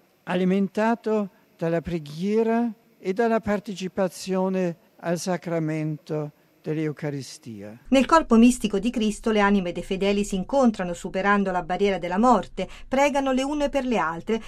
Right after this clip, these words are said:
Speaker 2: così si comprende, ha osservato il Papa, anche la prassi di offrire ai defunti preghiere di suffragio,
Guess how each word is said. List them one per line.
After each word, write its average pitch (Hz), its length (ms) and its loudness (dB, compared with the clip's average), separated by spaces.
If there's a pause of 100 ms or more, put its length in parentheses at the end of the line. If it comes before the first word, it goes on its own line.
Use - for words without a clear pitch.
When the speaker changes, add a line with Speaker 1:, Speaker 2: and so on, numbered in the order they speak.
(120)
Speaker 2:
così 320 280 -2
si - 140 -4
comprende, 220 640 2
ha 165 40 -4
osservato 185 500 -2
il 208 100 0
Papa, 233 420 2
anche 240 240 2
la 220 120 2
prassi 202 420 -2
di 196 100 -2
offrire 226 340 0
ai 208 40 2
defunti 247 540 0
preghiere 196 420 0
di 208 140 -2
suffragio, 190 760 -2